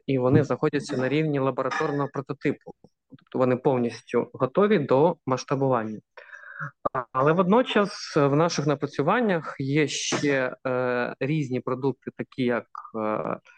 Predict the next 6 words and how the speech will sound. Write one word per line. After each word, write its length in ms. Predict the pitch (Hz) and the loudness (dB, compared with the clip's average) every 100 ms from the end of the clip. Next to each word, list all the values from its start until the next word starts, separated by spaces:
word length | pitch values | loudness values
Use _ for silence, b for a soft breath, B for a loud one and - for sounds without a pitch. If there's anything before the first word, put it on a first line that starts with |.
| b - | b -2
горщики 400 | 117 123 - 120 | 0 0 -2 0
для 140 | 117 | 2
рослин, 640 | 113 113 165 214 220 202 - | 2 2 4 6 6 2 2
е, 60 | 135 131 127 123 123 - | -2 0 0 0 -2 -2
одноразові 600 | 123 127 127 120 113 104 - | -2 0 0 0 -2 -2 0
капсули 640 | 180 208 - 190 190 | 0 0 -2 2 2